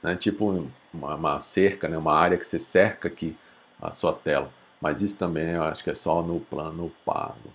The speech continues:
certo? Legal? Fundo, ó, botar um fundo diferente, né?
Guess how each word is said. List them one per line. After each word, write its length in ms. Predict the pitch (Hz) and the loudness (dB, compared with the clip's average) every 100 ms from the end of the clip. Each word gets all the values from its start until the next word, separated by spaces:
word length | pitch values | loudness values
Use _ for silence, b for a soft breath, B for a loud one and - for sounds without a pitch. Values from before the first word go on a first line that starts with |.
| _ _ | _ _
certo? 280 | - 87 - _ B B B B B _ _ - | -10 -10 -10 _ B B B B B _ _ -8
Legal? 440 | 80 101 127 127 - _ _ - | 2 6 6 4 -8 _ _ -14
Fundo, 600 | - 104 113 101 82 - | -2 2 4 2 0 -6
ó, 40 | |
botar 340 | - 82 - | -2 0 2
um 100 | 90 | -2
fundo 460 | 90 - 101 95 82 | -2 -4 -4 -2 -4
diferente, 760 | 73 80 76 76 80 76 - - - | -4 -4 -2 -2 -4 -6 -10 -18 -14
né? 160 | 78 | -14